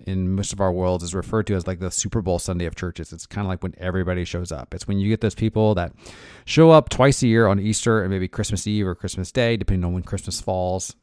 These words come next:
uh, in the calendar year. But these are the people that come, you know, twice a year, maybe for a special occasion, they may show up as well. And you're trying to figure out ways. Basically, the end game is, is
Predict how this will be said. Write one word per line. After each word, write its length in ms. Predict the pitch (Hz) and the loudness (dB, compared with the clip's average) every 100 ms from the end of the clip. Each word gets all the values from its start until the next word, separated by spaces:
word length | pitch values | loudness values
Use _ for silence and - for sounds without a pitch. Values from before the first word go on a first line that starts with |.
| - | -18
uh, 40 | 87 82 90 | -16 -16 -14
in 60 | |
the 80 | 92 | -12
calendar 300 | 92 92 87 | -8 -6 -2
year. 340 | 92 110 104 - - - - - | 0 2 2 -2 -8 -20 -8 0
But 380 | 117 123 113 | 0 0 0
these 180 | 110 156 | 6 6
are 60 | 165 | 8
the 40 | |
people 220 | 160 120 | 6 4
that 120 | 117 - | 2 0
come, 220 | 110 101 | 2 4
you 60 | |
know, 80 | 95 | 4
twice 340 | 95 104 95 - | 2 0 0 0
a 40 | |
year, 340 | 90 90 87 85 - | -2 0 -2 -4 -6
maybe 340 | 107 104 104 | -2 0 0
for 140 | 101 101 | -2 -2
a 40 | |
special 320 | - 98 92 | -2 -4 -4
occasion, 380 | 90 92 90 87 | -6 -8 -8 -8
they 80 | 87 | -8
may 140 | 90 | -8
show 220 | 85 95 | -8 -10
up 100 | 92 | -10
as 100 | 92 | -8
well. 160 | 98 90 | -6 -6
And 100 | 92 | -2
you're 120 | 101 | 0
trying 220 | - 131 | 4 4
to 40 | 147 | 4
figure 160 | 135 | 4
out 120 | 127 95 | 4 4
ways. 200 | 98 95 | 4 4
Basically, 480 | 160 190 - 160 | 4 4 0 0
the 160 | 131 117 | 0 2
end 200 | 117 131 | 2 2
game 200 | 113 107 | 4 2
is, 160 | 104 98 | 2 0
is 180 | 95 | -2